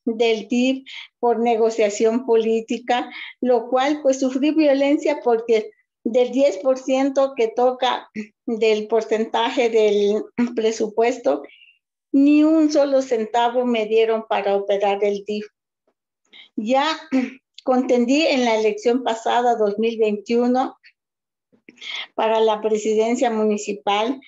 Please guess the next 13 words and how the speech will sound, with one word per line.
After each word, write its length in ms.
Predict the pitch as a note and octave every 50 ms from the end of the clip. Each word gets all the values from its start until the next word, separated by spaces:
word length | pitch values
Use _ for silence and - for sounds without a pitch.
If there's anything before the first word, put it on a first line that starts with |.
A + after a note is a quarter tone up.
| - _ _ _ _ _ _ _ _ _ _ _ _ _ _ _ _
pues 400 | - C4 C4+ C4+ C4+ - - - -
solamente 840 | - - - D#4+ D#4 E4+ E4+ E4 E4+ D#4 D#4 D#4+ E4 D#4+ D#4+ E4 E4
lo 220 | D4+ C4+ A#3+ A3+
que 180 | - B3+ B3 -
quieren 480 | - C#4+ C#4+ D4 D4 D#4 D#4 D#4 D4+ D#4 D#4 A#3 A3 - _ _ _ _ -
los 380 | A#3+ A#3+ A#3+ A#3 A#3 A#3 -
mestizos. 840 | A#3+ A3+ A3+ C4 - - - C4+ C#4 C#4+ D4+ - D4 D4 F4+ F#4 - - - - - - - - - - _ -
La 160 | B3 B3 A#3+
verdad 440 | A#3 B3 A#3+ A#3+ B3 C4+ C#4+ C#4+ - -
que 320 | C#4 C4+ C4 - - _ - A3 G3+ - _ _ _ _ _ _ _ _ _ _ _ _ - _ _ _ -
espero 420 | C#4 B3+ C4 - C4 C4 C#4 C4+
no 160 | B3+ B3 B3+
afectar 800 | B3+ B3+ C4 C4+ A#3 A3+ - - A#3 A3+ A3+ A#3 A#3 - - -